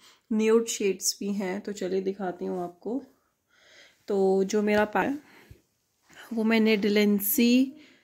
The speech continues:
मिस्टीरियस क्वीन का है।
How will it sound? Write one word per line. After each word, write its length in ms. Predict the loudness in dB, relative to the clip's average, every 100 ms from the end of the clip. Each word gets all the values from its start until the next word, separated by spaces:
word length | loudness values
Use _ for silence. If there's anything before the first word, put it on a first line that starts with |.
| _ _ _
मिस्टीरियस 680 | -4 -2 -2 0 2 2 2
क्वीन 640 | -6 -6 2 4 4 0 -2 _ _ _ _ _ _ _ _ _ _ -16 -4
का 160 | -2
है। 380 | 0 2 2 0